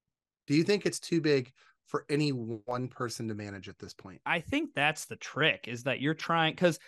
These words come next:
Speaker 2: I mean, think about what the C E O of Disney needs to be good at.
Speaker 1: Everything.
Speaker 2: Everything.
Speaker 1: <laughs> I
Speaker 2: Like,
Speaker 1: mean,
Speaker 2: Disney does
Speaker 1: literally,
Speaker 2: everything.
Speaker 1: they have to
Speaker 2: And
Speaker 1: wear every hat.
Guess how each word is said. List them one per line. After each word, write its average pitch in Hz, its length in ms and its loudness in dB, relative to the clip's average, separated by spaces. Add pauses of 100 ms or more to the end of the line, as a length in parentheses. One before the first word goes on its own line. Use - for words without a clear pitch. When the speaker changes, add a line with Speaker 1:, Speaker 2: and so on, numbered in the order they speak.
(220)
Speaker 2:
I 226 40 0
mean, 226 120 4
think 330 240 2
about 240 320 8
what 170 380 8 (320)
the 156 160 0
C 175 420 0
E 160 60 6
O 151 100 8
of 135 120 2
Disney 143 320 0
needs 135 280 -2
to 143 80 -2
be 127 100 -4
good 117 280 -2
at. 95 200 -10 (720)
Speaker 1:
Everything. 95 500 -4 (220)
Speaker 2:
Everything. 214 500 8
Speaker 1:
<laughs> 320 220 8
I 294 100 12
Speaker 2:
Like, - 260 8
Speaker 1:
mean, 277 160 10
Speaker 2:
Disney 247 120 10
does 294 120 12
Speaker 1:
literally, 285 260 12
Speaker 2:
everything. 320 460 8 (420)
Speaker 1:
they 214 100 12
have 233 200 8
to 220 60 8
Speaker 2:
And 202 140 8
Speaker 1:
wear 208 260 6 (140)
every 214 300 4
hat. 208 320 -2